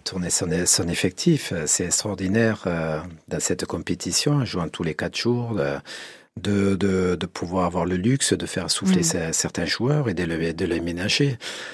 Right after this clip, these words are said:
Speaker 1: Je pense qu'il y a des, des équipes comme l'Allemagne, l'Espagne, qui sont obligées de s'employer pour, pour se qualifier. Et quand on pense la, la, dans la gestion physique, euh, les, éviter les blessures également, euh, qui peuvent pénaliser par la suite,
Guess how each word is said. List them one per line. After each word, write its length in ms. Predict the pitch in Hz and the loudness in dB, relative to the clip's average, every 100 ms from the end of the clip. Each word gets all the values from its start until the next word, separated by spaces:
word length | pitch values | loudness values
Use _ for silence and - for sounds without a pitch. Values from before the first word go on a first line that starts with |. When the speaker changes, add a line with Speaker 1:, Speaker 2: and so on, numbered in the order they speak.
| - _ | -16 _
Speaker 1:
Je 100 | - | -2
pense 240 | 107 98 | 2 2
qu'il 80 | - | 2
y 120 | 85 | 0
a 20 | 87 | 0
des, 80 | |
des 240 | 80 82 - | -2 0 -2
équipes 280 | - 156 - | 2 2 2
comme 220 | - 85 | -2 2
l'Allemagne, 800 | 82 82 85 107 131 135 123 92 | 0 0 0 0 0 0 0 2
l'Espagne, 680 | 85 - - 117 135 131 113 | 0 -2 -2 0 0 2 0
qui 140 | - - | 0 0
sont 180 | 98 | 2
obligées 380 | 98 101 95 107 | 0 2 2 2
de 100 | 107 | 2
s'employer 720 | 101 95 87 95 90 98 98 | 0 -2 -2 -2 0 2 2
pour, 320 | 95 85 85 78 | -2 -6 -4 -4
pour 140 | 87 | -2
se 120 | - | -2
qualifier. 580 | 90 87 87 - 80 73 - - - - - | -2 0 -2 2 2 2 0 -10 -10 -12 -6
Et 60 | 90 | -2
quand 260 | - 98 98 | 0 0 0
on 120 | 92 | 0
pense 400 | 107 104 104 - | 2 2 2 0
la, 160 | 82 80 | -2 -2
la, 400 | 80 78 76 78 | 0 0 0 -2
dans 160 | 78 80 | -4 -2
la 120 | 78 | 2
gestion 540 | - 110 - - 110 | 2 4 2 4 2
physique, 680 | 104 110 95 107 110 110 - | 2 0 2 4 4 4 2
euh, 520 | 87 85 85 82 82 73 | 0 2 0 0 -2 -2
les, 420 | 87 90 87 87 80 | -2 0 0 0 -2
éviter 360 | 101 107 - 107 | -2 -2 0 2
les 80 | |
blessures 600 | 98 104 - - 110 107 92 | 2 2 2 2 2 2 0
également, 680 | 85 95 95 101 101 101 90 | -2 0 2 2 2 2 0
euh, 220 | 80 80 | 0 -4
qui 140 | - | -6
peuvent 260 | - 92 90 | -4 -4 -2
pénaliser 540 | 90 95 95 95 107 | 0 0 0 0 0
par 160 | 101 90 | 0 0
la 100 | 90 | 0
suite, 460 | - - 113 107 | 0 2 0 0